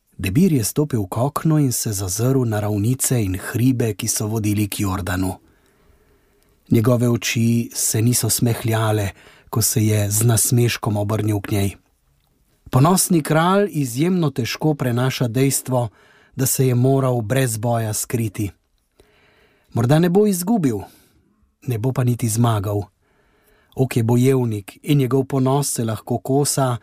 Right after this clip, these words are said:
z velikostjo njegove postave. Veliko prepričevanja bo potrebno, da ga bodo obdržali v mestu Edreji.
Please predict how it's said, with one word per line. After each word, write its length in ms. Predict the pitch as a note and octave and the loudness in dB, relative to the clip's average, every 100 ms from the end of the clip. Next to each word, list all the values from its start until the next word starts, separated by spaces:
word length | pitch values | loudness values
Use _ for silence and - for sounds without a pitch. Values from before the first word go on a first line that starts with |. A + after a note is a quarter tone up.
| - _ - | -12 _ -8
z 160 | A#2 | -2
velikostjo 720 | A#2+ B2+ A#2+ F#3 E3 - D3+ | 0 0 0 0 0 0 0
njegove 400 | C3 B2+ B2+ B2+ | 2 0 0 -2
postave. 640 | B2 B2 - B2+ A#2 G#2 F#2+ _ _ _ _ _ _ _ _ _ _ - | -2 -6 -2 0 0 -2 -6 _ _ _ _ _ _ _ _ _ _ -4
Veliko 500 | A2+ C3 G#3+ - E3+ | 0 4 2 2 0
prepričevanja 800 | D3 C#3 C3+ - B2+ C#3+ D#3+ C#3 | 0 0 -2 0 0 2 2 2
bo 100 | A#2+ | -2
potrebno, 680 | A#2 A2 C#3 C#3 C#3 C3+ A#2 _ _ _ _ - | -4 0 0 2 2 0 -2 _ _ _ _ -4
da 100 | C3 | -2
ga 120 | C3+ | 0
bodo 320 | B2 A#2+ B2 | 0 0 0
obdržali 920 | - B2 A#2 A#2+ A2+ B2 A#2+ A2+ G#2 - | 0 0 0 0 0 0 0 0 -4 -4
v 100 | C#3 | 0
mestu 640 | B2+ B2 G#2+ - - A2 - | 2 2 0 -4 -4 -6 -2
Edreji. 580 | C#3 A#2+ A#2 F#2+ F#2 | -2 0 -2 -2 -6